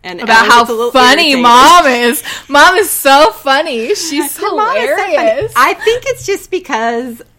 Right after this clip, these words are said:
Speaker 1: I'm the old lady and people don't expect me to be, you know, a little humorous.
Speaker 2: Yeah.
Speaker 1: And I'm more than a little humorous. <laughs>
Speaker 2: Gosh. So then, anyway.
Speaker 1: Anyway,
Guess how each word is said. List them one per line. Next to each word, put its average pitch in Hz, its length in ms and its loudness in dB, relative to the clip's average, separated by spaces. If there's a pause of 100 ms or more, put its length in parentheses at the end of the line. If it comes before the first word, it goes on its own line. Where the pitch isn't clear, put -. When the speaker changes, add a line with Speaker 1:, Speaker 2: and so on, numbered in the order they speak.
(140)
Speaker 1:
I'm 208 300 -4
the 208 140 -4
old 196 160 -8
lady 175 300 -10
and 175 200 -16
people 185 240 -16
don't 170 120 -14
expect - 380 -20
me 156 140 -18
to 156 160 -20
be, 143 460 -18 (260)
you 247 120 -14
know, 151 240 -20 (280)
a 185 60 -18
little 165 220 -18
humorous. - 680 -20 (340)
Speaker 2:
Yeah. 185 320 -16
Speaker 1:
And 214 260 -20 (500)
I'm 151 200 -20
more 170 240 -18
than 160 140 -20
a 160 100 -20
little 175 180 -18
humorous. 180 560 -12
<laughs> - 680 -8
Speaker 2:
Gosh. - 500 -4 (2500)
So 247 160 -8
then, 233 420 -6
anyway. 220 760 -10 (320)
Speaker 1:
Anyway, 190 760 -10